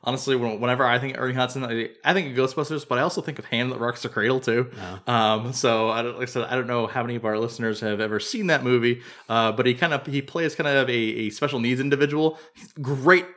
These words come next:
Speaker 1: I think he actually won, like, some type of an award for that
Speaker 2: Really?
Speaker 1: movie, actually, um, because, like, he,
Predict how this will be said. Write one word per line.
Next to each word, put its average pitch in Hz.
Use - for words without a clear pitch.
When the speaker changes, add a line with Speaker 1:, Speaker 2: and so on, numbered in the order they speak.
Speaker 1:
I 127
think -
he 165
actually 127
won, 104
like, 120
some 127
type 131
of 104
an 98
award 110
for 127
that 113
Speaker 2:
Really? 147
Speaker 1:
movie, 123
actually, 107
um, 110
because, 117
like, 113
he, 135